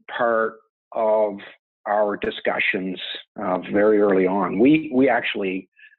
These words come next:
um, will do a professional valuation of the business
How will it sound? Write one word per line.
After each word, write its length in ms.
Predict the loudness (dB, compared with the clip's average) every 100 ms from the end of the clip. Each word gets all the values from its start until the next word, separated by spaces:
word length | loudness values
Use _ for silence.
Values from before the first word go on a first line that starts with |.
| _ -14
um, 460 | -10 -8 -10 -14 _ _ _ _ -10
will 480 | 0 2 4 2 -2 _ _ _ _ -20 -12
do 200 | -2 0
a 40 | 0
professional 580 | -4 -4 -2 -2 -2 -2
valuation 720 | -2 0 -2 0 0 -2 -4
of 120 | -6
the 60 | -6
business 420 | -4 -4 -4